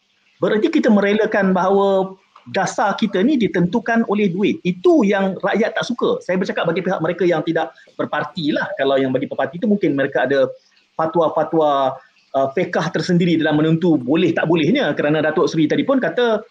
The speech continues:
keutamaan sekarang ni adalah untuk menyekat D A P. Jadi fatwanya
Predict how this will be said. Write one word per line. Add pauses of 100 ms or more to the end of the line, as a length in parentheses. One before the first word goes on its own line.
(300)
keutamaan
sekarang
ni
adalah
untuk
menyekat
D
A
P.
Jadi
fatwanya